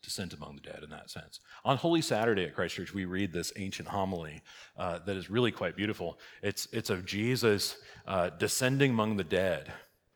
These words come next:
bearing his victorious weapon, the cross. Okay, who knows what that is, but,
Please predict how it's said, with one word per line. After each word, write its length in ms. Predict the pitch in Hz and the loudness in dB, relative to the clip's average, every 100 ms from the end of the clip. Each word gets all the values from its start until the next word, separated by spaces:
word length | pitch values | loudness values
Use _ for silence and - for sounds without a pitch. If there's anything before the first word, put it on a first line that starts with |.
| - - - | -20 -20 -18
bearing 540 | 90 117 120 135 123 | 4 6 8 8 6
his 220 | 107 117 92 | 4 2 0
victorious 580 | 101 - 110 101 95 | -4 0 2 4 2
weapon, 260 | 104 95 85 | 0 0 -4
the 60 | 80 | -2
cross. 640 | 107 98 80 80 - - - 113 - _ _ _ | 0 2 2 -2 -4 -8 -16 -20 -20 _ _ _
Okay, 220 | - 69 - _ _ | -10 -10 -12 _ _
who 100 | 110 | -2
knows 200 | 92 - | -2 -4
what 100 | - | -4
that 240 | 90 82 | -2 -2
is, 200 | 69 85 | -4 -8
but, 200 | - - | -10 -10